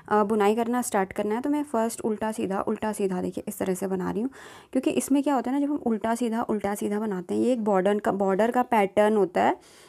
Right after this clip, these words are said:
अ, जिससे कि normally पहले लोग क्या करते हैं ना, बॉर्डर बनाते थे,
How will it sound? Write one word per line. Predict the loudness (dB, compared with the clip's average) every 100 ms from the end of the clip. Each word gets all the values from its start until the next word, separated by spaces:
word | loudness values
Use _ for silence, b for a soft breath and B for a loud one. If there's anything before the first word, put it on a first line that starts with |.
| B
अ, | 0 0
जिससे | 0 -2 -2
कि | 0
normally | 2 2 2 2
पहले | 2 2 2
लोग | 2 0 0
क्या | -2
करते | -2 -2
हैं | 0
ना, |
बॉर्डर | 4 4 2
बनाते | 2 0 0
थे, | -4